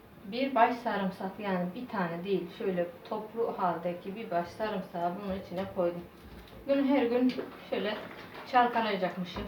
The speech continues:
Ne olacak ben de bilmiyorum. Bu içilecekmiş. Tabii ki bir ay sonra bir koklayayım.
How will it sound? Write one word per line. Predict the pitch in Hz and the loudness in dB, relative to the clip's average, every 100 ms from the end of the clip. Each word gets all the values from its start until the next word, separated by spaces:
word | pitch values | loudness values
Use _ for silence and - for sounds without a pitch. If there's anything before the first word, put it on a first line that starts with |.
| - 262 | 0 4
Ne | 277 | 6
olacak | 226 240 254 - | 4 2 0 2
ben | 240 180 | 2 0
de | 170 | -4
bilmiyorum. | 170 165 175 190 226 - - - - - - - - - - | -6 -4 -2 -2 -6 -16 -20 -20 -20 -20 -20 -20 -20 -20 -2
Bu | 254 262 | 2 2
içilecekmiş. | 262 - 233 196 185 - 202 262 269 - - - - - | 2 2 4 6 4 2 -2 -2 -4 -10 -18 -20 -20 -12
Tabii | 202 190 190 | -6 -4 -6
ki | - 202 | -8 -8
bir | 214 202 | 0 2
ay | 190 175 | 2 0
sonra | 180 180 214 - | -2 -2 -2 -6
bir | - | -6
koklayayım. | - - 202 196 202 240 | -4 -2 0 2 2 0